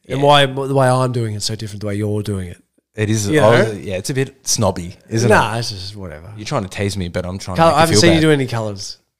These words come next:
Speaker 2: Yeah, not lately. It's been pretty bland. Um,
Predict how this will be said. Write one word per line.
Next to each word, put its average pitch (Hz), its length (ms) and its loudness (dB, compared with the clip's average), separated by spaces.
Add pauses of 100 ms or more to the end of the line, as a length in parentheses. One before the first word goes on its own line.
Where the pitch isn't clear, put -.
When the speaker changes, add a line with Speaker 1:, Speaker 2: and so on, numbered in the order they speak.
(340)
Speaker 2:
Yeah, 101 140 -4
not 123 240 2
lately. 90 440 -2 (180)
It's - 80 -20
been 95 140 -4
pretty 90 160 -6
bland. 90 400 -6 (220)
Um, 120 480 4